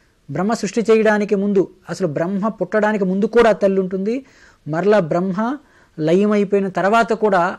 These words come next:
ఆ తల్లి ఉంటుందన్నమాట. కాబట్టి బ్రహ్మ యొక్క అంతం తెలుసుకోగలిగిన తల్లి కాబట్టి ఆ తల్లిని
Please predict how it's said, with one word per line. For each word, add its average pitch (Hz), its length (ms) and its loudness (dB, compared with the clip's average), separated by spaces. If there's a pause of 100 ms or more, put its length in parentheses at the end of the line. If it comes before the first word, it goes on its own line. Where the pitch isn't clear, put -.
(100)
ఆ 156 60 -4
తల్లి 165 260 -4
ఉంటుందన్నమాట. 143 520 -10
కాబట్టి 165 380 -8
బ్రహ్మ 160 380 -6
యొక్క 190 280 -4
అంతం 180 420 -4
తెలుసుకోగలిగిన 165 640 -4
తల్లి 160 280 0
కాబట్టి 160 500 -4 (360)
ఆ 131 100 -8
తల్లిని 180 540 -4